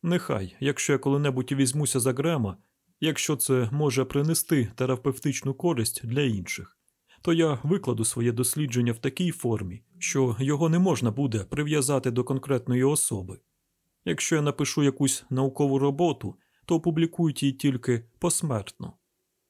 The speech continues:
«Посмертно це ти про себе чи про Грема?» Доктор Блум не відповів. «Я тут дещо помітив, тож спитаю.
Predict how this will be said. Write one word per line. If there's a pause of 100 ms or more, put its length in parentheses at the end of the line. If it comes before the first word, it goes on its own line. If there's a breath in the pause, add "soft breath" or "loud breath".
(460)
«Посмертно
це
ти
про
себе
чи
про
Грема?» (1120)
Доктор
Блум
не
відповів. (1080)
«Я
тут
дещо
помітив,
тож
спитаю.